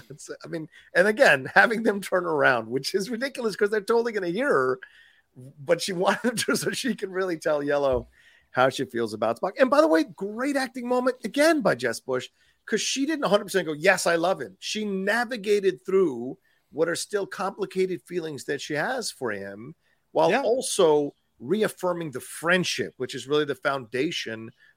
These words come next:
Speaker 1: of their
Speaker 2: Yeah.
Speaker 1: relationship, is that she actually likes him as a human being, and then also has feelings for him too, you
Speaker 2: Well,
Speaker 1: know?
Speaker 2: and I think that's where they're gonna kinda go with this, because
Speaker 1: Yeah.
Speaker 2: I don't think that we're gonna get, like, the epic Spock Chapel, uh,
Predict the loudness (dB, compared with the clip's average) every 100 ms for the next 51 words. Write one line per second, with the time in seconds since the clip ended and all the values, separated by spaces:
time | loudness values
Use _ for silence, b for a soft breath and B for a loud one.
0 | b -4 0 2 2 0 -4 -6 -6 -10
1 | -14 -12 -8 -2 -2 -4 -6 0 0 0
2 | 0 2 0 -2 -6 -8 -6 -6 -6 -4
3 | -2 0 -4 -4 -2 0 -2 -2 -6 -4
4 | -4 -2 -2 -4 _ _ _ -4 -4 -4
5 | -10 -12 -12 -16 -18 -16 -12 -12 B B
6 | -6 -4 -2 0 0 0 0 0 -2 -2
7 | -2 -4 -4 -4 -4 -4 -6 -10 -10 -8
8 | -2 0 0 -2 -16 _ _ 0 2 2
9 | 0 -2 -2 -2 0 0 0 0 -2 -2
10 | -4 -4 -6 -6 -6 -10 _ _ _ _
11 | _ _ _ _ 0 2 2 0 -2 -8
12 | -4 0 2 2 -2 -8 -2 0 0 0
13 | -2 0 -2 -6 _ _ -4 -2 -2 0
14 | 0 0 -2 -2 -2